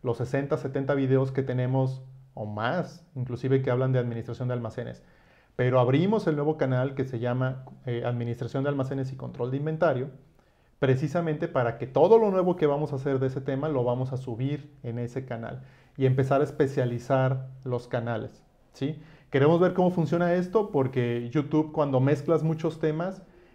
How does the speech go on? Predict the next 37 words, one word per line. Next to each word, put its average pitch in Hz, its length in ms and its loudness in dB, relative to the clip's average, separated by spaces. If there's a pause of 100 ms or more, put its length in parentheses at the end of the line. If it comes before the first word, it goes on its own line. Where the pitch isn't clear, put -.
(180)
en 127 140 2
vez 135 160 6
de 147 100 0
que 147 100 2
te, 131 300 2
le 131 120 4
mande 139 220 2
notificación 143 480 -2
a 135 100 -2
toda 143 200 2
la 170 100 2
gente, 160 460 -4
solamente 156 500 0
le 156 100 0
manda 143 220 -4
notificación 139 580 -4
a 139 60 -4
las 135 140 -4
personas 131 340 -4
que 131 80 -10
están 131 180 -6
interesadas 135 640 -2
en 120 80 -8
ciertos 123 480 -8
temas. 127 300 -4 (800)
Entonces 135 380 0
eso 143 260 4
hace 151 260 0
que 127 240 2
tus 127 320 -2
propios 147 500 0
videos 147 420 4
que 135 100 -6
son 131 160 -2
de 131 80 2
temas 139 300 -2
diferentes 151 720 -2